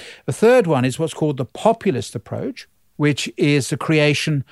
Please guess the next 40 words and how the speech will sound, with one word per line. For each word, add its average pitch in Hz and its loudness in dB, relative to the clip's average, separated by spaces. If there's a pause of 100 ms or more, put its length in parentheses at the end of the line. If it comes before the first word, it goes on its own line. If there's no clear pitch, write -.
(220)
of 131 2
grassroots 143 2
people's 139 -2
movements 139 0 (320)
to 151 -2
establish 139 0
some 156 2
sort 131 0
of 110 0
democratic 120 -2
world 113 0
government. 101 -4
We, 117 -2
we 135 -4
don't 143 2
know 127 0
how 123 0
that 127 -4
would 113 -6
be. 127 0 (360)
You've 147 -2
got 156 -2
populism 147 0
at 139 -4
the 135 -6
moment 131 2
on 113 2
the 104 -2
right, 175 0 (340)
but 127 -6
you 131 -2
could 143 0
also 139 2
end 135 2
up - 0
with 123 -6
populism 120 -2
on 117 2
the 110 0
left. - -2